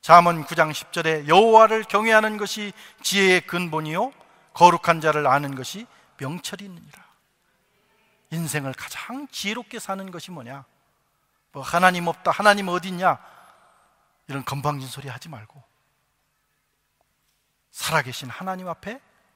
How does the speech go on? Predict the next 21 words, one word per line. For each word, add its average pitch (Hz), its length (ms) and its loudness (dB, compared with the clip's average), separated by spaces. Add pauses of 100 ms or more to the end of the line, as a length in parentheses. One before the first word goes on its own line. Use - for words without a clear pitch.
(360)
겸손하게 311 800 4
엎드려서 196 480 -4 (1000)
그분의 131 400 -8
계명을 180 460 -8
따라 160 320 -14 (680)
그분을 175 460 -2 (400)
공경하면서 233 840 -2
살아가는 180 520 -4
것이 208 300 -14 (440)
인생의 113 420 -14
지혜라는 123 520 -16
거예요. - 160 -20 (1400)
잠언 185 360 6
삼 190 200 2
장 180 220 4
육 180 160 -8
절에 185 240 4
"너는 190 360 2 (280)
범사에 220 540 8
그를 220 300 2 (160)
인정하라." 147 800 -6